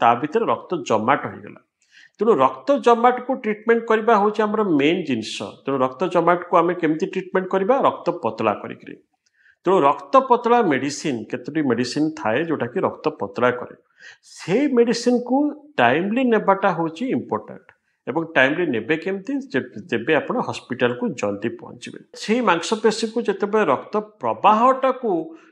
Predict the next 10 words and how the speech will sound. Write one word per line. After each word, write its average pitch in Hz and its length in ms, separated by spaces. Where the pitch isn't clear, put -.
ରିଷ୍ଟୋର - 540
କରିବା 156 600
ହଉଛି 190 240
ଆମର 180 320
ଟ୍ରିଟମେଣ୍ଟର 156 760
ମେନ୍ 151 300
ଟାର୍ଗେଟ। - 360
ତ 220 40
ରକ୍ତନଳୀକୁ 254 720
ଆମେ 240 200